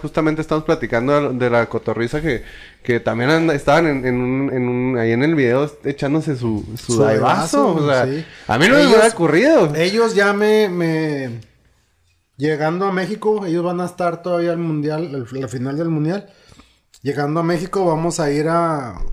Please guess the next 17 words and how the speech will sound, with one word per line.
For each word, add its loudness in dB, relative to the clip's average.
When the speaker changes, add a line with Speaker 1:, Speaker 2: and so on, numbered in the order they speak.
Speaker 2:
a -10
Querétaro -4
a 0
firmar. -4
Ellos -2
quieren -2
tres -6
franquicias. -6
Para 0
Aguascalientes, -4
Querétaro -4
y -4
Ciudad -4
de -6
México. -6
Speaker 1:
¿De 2
veras? 0